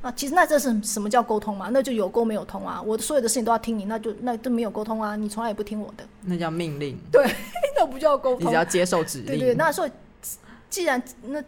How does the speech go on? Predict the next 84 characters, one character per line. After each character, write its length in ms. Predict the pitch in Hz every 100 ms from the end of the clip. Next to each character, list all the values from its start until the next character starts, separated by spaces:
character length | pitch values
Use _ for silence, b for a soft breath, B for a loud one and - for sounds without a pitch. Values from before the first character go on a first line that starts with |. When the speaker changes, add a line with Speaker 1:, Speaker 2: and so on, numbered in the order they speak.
| -
Speaker 1:
造 180 | 359
成 160 | 269 247
这 80 | 302
样 100 | 247
的 120 | 214
状 180 | 262 233
况， 140 | 220
就 100 | 240
变 160 | 254 240
成 80 | 220
小 60 |
孩 60 | 202
子， 100 | 208
那 120 | 254
我 100 | 208
干 140 | 202 214
脆 100 | 208
不 80 |
要 100 | 202
讲 180 | 196 -
好 80 | 202
了， 60 | - - - - - - - - - - -
省 180 | 226
得 80 | 214
你 100 | 202
命 220 | 214 240
令 100 | 220 196
我。 60 | - - - - -
Speaker 2:
嗯。 580 | 160 156 151 143 139 135
Speaker 1:
是 100 | 135
不 60 | 131
是？ 180 | 127 -
有， 180 | 226 247
有 100 | 254
可 100 | 294
能 100 | 226
会 80 | 240
有 20 |
这 40 |
种 120 | 208 202
小， 100 | - -
反 140 | -
效 200 | - 202 196
果。 100 | -
如 80 | 277
果 80 | 320
说 140 | 320
孩 160 | 240 247
子 80 |
会 100 | 247
觉 140 | 269 226
得 20 |
跟 140 | 320
你 180 | 294 214 - B B
沟 140 | - 294
通， 100 | 294
他 160 | 285
是 100 | 285
很 120 | 254
安 180 | 202 208
心 180 | 214 214
的， 60 | 208
他 100 | 277
是 140 | 277
有 80 | 202
信 260 | - 220
任 160 | 196 -
的， 100 | - 208
你 120 | 208
不 120 | 240
会， 380 | - 302 220 - B B B
呃， 600 | 208 208 196 196 190 190 196 -
要 120 | 269
命 160 | 269 269
令 80 | 247
他 100 | 233
去 80 | 233
做 180 | 262
些 140 | 196 202
什 100 | 190
么 80 | 190
事 140 | -
情， 220 | - - -
Speaker 2:
嗯。 60 | -